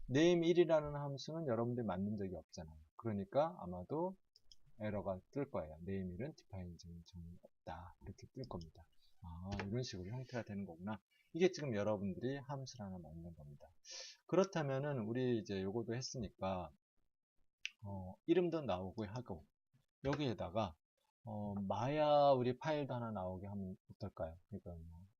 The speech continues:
큐브를 하나 생성하고 싶습니다. 어떻게 하면 될까요? 자,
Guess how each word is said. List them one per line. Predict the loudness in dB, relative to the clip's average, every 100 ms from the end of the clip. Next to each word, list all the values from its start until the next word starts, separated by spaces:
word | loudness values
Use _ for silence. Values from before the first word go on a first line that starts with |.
| _
큐브를 | 0 2 2 2
하나 | 0 -4
생성하고 | -6 -6 -4 -6
싶습니다. | -8 -10 -10 -10 -12 -16 -16
어떻게 | -8 -4
하면 | -4
될까요? | -6 -18 -20 -20 _ _ _ _ _ -20 _ -16 -14 -12 -14
자, | -8